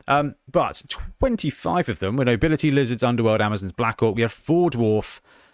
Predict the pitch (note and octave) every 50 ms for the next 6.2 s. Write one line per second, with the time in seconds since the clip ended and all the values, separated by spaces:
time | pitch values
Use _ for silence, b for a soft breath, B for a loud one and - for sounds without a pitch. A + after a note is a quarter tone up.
0 | b b _ _ - D#3+ D#3+ D3+ - - - A#2 A2+ G#2+ F#2+ G#2 G2+ - - -
1 | D#3 E3 F3 E3 C#3 B2 A2+ G#2 G2+ G2 - - - - - - D#3+ D#3 C3+ A#2
2 | A2 G2 - F#2+ G2 E2+ - - - - D#3 F3+ F#3+ F#3+ - - - D3 C3 -
3 | E2+ F#2 G2+ C3 D3 G#2+ - - F#2 E2 E2 F2 D#2+ - - G2+ A2+ - B B
4 | B B B B B B B _ - G2 G2+ G2+ G2+ G2+ G2+ G#2 - - - -
5 | F3 F3+ F3+ F3+ F3+ F3 E3+ D3 - - C3+ D3 D#3 C#3 - - - D3 C#3 C3+
6 | C3 B2 B2+ B2